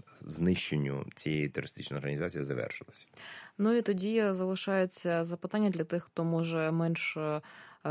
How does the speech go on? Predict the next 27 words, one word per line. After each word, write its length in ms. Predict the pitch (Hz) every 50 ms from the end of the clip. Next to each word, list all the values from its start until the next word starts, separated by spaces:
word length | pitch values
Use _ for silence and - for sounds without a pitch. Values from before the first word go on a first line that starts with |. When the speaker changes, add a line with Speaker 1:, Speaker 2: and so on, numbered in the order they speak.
| 156 156 160
Speaker 2:
добре 340 | 160 170 180 175 165 165 165
пам'ятає 640 | 165 156 160 156 160 156 - 160 160 160 156 156 156
розстановку 680 | 160 156 - - - 165 160 165 160 156 - - 156 151
сил 320 | - - - 170 160 151
на 100 | 151 147
території 500 | - 156 151 156 - 165 160 156 160 165
Сирії. 340 | 160 - 226 247 226 208 175
Хто 200 | - - - 185
тепер 320 | - 185 - - 156 151
з 60 | - -
ким 240 | - 147 139 135
воює, 380 | 127 131 131 - - - - - 180 180 _ -
якщо 300 | - - - - - -
айсіс, 460 | - - 160 151 - - 160 - - _ - 220
е, 320 | - - 165 156 151 151
знищено? 540 | 151 151 165 147 - - - - - 165 160 _ _ _ _ _ _ _ _ _ _ - - - -
Speaker 1:
Ну, 120 | 123 117 98
сьогодні 400 | - 127 113 110 95 92 95 92
ми, 460 | 95 92 92 90 87 90 90 87 - -
е, 200 | 104 95 92 92
сьогодні 300 | - - 131 117 101 110
активних 560 | - - 120 - - - 120 98 92 90 78 80
бойових 420 | 80 90 87 85 82 85 85 82
так-, 180 | - 92 87 82
дій, 240 | 78 78 87 80
таких, 560 | - - - 76 - - 80 73 - - - -
е, 100 | 82